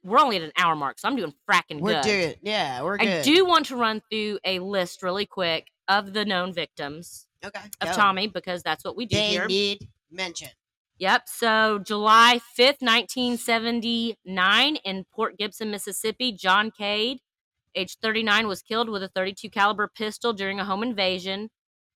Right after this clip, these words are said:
Speaker 1: Near the crime scene, a man who was resembled to look like Sells was observed.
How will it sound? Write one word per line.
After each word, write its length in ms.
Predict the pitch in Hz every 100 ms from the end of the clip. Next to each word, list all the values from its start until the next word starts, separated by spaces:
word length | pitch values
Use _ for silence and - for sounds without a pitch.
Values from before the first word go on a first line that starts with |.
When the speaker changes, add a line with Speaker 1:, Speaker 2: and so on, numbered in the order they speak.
| _ -
Speaker 1:
Near 180 | 220 254
the 100 | 294
crime 360 | - 269 285
scene, 280 | 277 247 254
a 60 | 233
man 400 | 214 214 226 240
who 140 | 247
was 160 | 240 214
resembled 680 | 220 226 226 226 226 208 - _
to 100 | -
look 220 | 226 233 240
like 180 | 220
Sells 380 | - 233 220 220
was 160 | 196 196
observed. 760 | 196 160 190 190 214 240 -